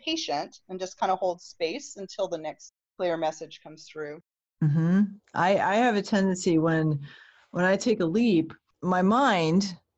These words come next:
Speaker 2: 'cause I like to say I'm a recovering academic,
Speaker 1: <laughs>
Speaker 2: uh, <laughs> my mind wants to figure it out.
Speaker 1: Hmm.
Speaker 2: I love figuring stuff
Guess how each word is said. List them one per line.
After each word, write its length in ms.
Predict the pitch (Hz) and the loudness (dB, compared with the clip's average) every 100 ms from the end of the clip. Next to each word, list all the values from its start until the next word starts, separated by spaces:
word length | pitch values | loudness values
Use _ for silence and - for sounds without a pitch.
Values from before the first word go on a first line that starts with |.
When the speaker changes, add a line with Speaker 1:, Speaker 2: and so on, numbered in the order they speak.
| _ | _
Speaker 2:
'cause 100 | 170 | 0
I 80 | 175 | 2
like 140 | 175 | 2
to 60 | 175 | 2
say 180 | - 180 | 0 2
I'm 120 | 165 | 4
a 60 | 151 | 4
recovering 520 | 151 143 180 170 156 | 2 2 0 2 2
academic, 640 | 143 143 139 135 139 - _ _ - - - | 2 2 2 2 -2 -6 _ _ -20 -14 -2
Speaker 1:
<laughs> 240 | 339 277 | 0 2
Speaker 2:
uh, 240 | 330 339 - 202 247 185 151 277 269 | 2 2 2 2 2 0 -2 -2 -2
<laughs> 60 | - | 0
my 180 | 208 208 | 2 4
mind 480 | 208 233 254 226 | 4 4 2 2
wants 500 | 190 180 202 202 - - | 2 2 2 2 -2 -4
to 80 | 151 | -2
figure 320 | - 170 170 | 0 0 2
it 120 | 151 - | 2 2
out. 320 | 139 143 - - _ 381 | 2 2 0 -12 _ -12
Speaker 1:
Hmm. 180 | 254 175 _ _ _ _ - | -10 -12 _ _ _ _ 0
Speaker 2:
I 60 | |
love 220 | 190 240 | 4 4
figuring 380 | 226 190 151 151 | 2 0 2 2
stuff 240 | 139 143 | 2 0